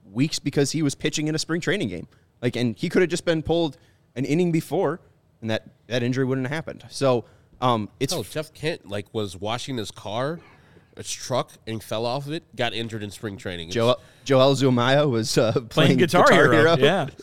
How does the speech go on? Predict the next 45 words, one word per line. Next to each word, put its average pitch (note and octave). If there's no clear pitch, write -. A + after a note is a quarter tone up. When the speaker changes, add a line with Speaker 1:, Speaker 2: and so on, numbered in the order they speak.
Speaker 2:
<laughs> -
How -
do F4
you F4+
get E4+
hurt -
playing C4+
Guitar -
Hero? G2
Speaker 3:
He G#2+
was B2
into F3
Speaker 1:
It's F#3
Speaker 3:
it, -
man. D3
Speaker 1:
really D3+
Speaker 3:
He F3
must G3
Speaker 1:
diffi- -
Speaker 3:
have F#3
been F#3
on F#3
Mississippi F3+
Queen. E3+
Speaker 1:
It C3+
gets -
difficult. G2
It A2
gets -
difficult. -
I, C3+
I, C3+
in B2+
Guitar C#3+
Hero C#3+
three, A#2+
you A#2
had A#2
to, A2
uh, G2
uh, G2
go B2+
down A2+
to G2+
Georgia G#2+